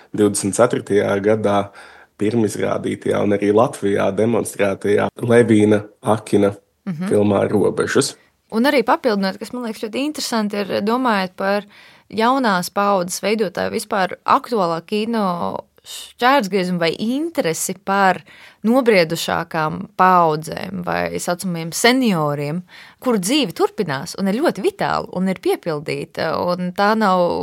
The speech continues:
Speaker 2: grūtsirdīga, tā nav nolemta, tai ir ārkārtīgi fascinējoši, vibrējoši arī ikdiena, un man jāpapildina arī,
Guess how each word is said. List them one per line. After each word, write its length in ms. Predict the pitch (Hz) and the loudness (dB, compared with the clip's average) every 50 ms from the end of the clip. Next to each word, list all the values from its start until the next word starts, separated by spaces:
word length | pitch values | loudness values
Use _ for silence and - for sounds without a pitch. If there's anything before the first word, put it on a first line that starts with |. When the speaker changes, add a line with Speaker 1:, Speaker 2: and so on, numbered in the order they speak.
| 170 156 156 - - - 55 - - - | -6 -6 -8 -10 -12 -14 -14 -16 -14 -12
Speaker 2:
grūtsirdīga, 920 | 202 190 214 240 262 262 - - 277 247 233 262 262 277 277 254 254 240 | -8 -4 -2 -4 -2 -4 -4 -4 -4 -2 0 0 0 0 0 -2 -4 -2
tā 200 | - 190 185 190 | 0 2 2 2
nav 220 | 190 196 185 185 185 | 2 2 0 0 0
nolemta, 800 | 190 202 226 240 254 262 277 285 285 294 285 277 - 269 240 - - _ _ _ _ | 0 0 2 2 2 4 4 4 2 2 0 -2 -2 0 0 0 -2 _ _ _ _
tai 180 | _ 247 240 220 226 | _ 2 2 2 2
ir 320 | 208 - - 277 277 214 - - - _ _ _ _ | 0 0 0 0 0 0 0 -6 -16 _ _ _ _
ārkārtīgi 1080 | - 254 233 - - 180 170 _ - 180 170 175 190 190 190 196 196 185 196 214 208 | 2 2 2 0 -4 -8 -8 _ -4 -4 -4 -4 -4 -6 -6 -6 -4 -4 -4 -6 -6
fascinējoši, 800 | 208 - - 277 330 - - - 180 165 165 160 156 170 180 - | -8 -4 -2 -2 -2 -2 -4 -6 -6 -4 -4 -2 -2 -2 -4 -2
vibrējoši 640 | - 294 247 185 160 147 151 156 160 170 - - 185 | -4 -4 -2 0 0 0 0 0 -2 -2 -4 -6 -8
arī 120 | 185 185 208 269 | -6 -4 -2 -2
ikdiena, 440 | 320 240 180 160 147 - 165 170 180 | -2 -2 -4 -6 -6 -6 -6 -6 -6
un 120 | 175 185 185 | -6 -6 -6
man 100 | 185 190 | -4 -4
jāpapildina 600 | 220 233 226 214 185 - 202 190 190 196 202 208 | -4 -4 -4 -6 -8 -6 -6 -6 -4 -2 -4 -2
arī, 140 | 202 196 | -2 -2